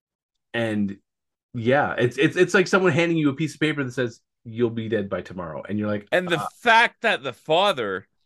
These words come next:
Speaker 2: is like, "I mean, we're all dead anyway, so I'm gonna sacrifice you, my son."
Speaker 1: Yeah.
Speaker 2: It's like, "You're already dead."
Speaker 1: And, and, I mean, when he says to, like, you know, sit, like, you know,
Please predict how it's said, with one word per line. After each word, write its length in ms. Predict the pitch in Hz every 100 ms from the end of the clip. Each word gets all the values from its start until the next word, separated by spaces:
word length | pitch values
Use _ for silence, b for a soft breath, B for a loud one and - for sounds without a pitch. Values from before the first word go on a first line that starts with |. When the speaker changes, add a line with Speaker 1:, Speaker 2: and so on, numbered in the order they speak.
| _ _ _ _ _ -
Speaker 2:
is 260 | 135 139
like, 260 | 151 131 _ _ _ _ _ _ _ _ -
"I 120 | 160
mean, 200 | 170 160
we're 140 | 156
all 100 | 160
dead 200 | 139 147
anyway, 380 | 127 127 113 95
so 140 | 95 107
I'm 80 |
gonna 160 | 104 101
sacrifice 800 | - - - 107 - - 98 -
you, 120 | 101
my 140 | 90 76
son." 340 | - 62 62 _ _ _
Speaker 1:
Yeah. 320 | - 107 85 - _ _ _
Speaker 2:
It's 140 | - 139
like, 200 | 147 - _ _
"You're 220 | - 147
already 440 | 151 143 135 123 107
dead." 380 | 78 82 80 80 _ _ _ _ _ _ _ _ _ _ _ _ _ _ _ _ _ _ -
Speaker 1:
And, 180 | 139 131
and, 220 | 139 131 -
I 40 | 165
mean, 180 | 170 175
when 100 | 185
he 60 |
says 260 | 180 226 208
to, 200 | 185 160
like, 180 | 147 139
you 60 |
know, 200 | 135 120 b -
sit, 300 | - 160 143
like, 260 | 135 113 _ _ _ _ _ _ -
you 140 | 135
know, 280 | 120 104 110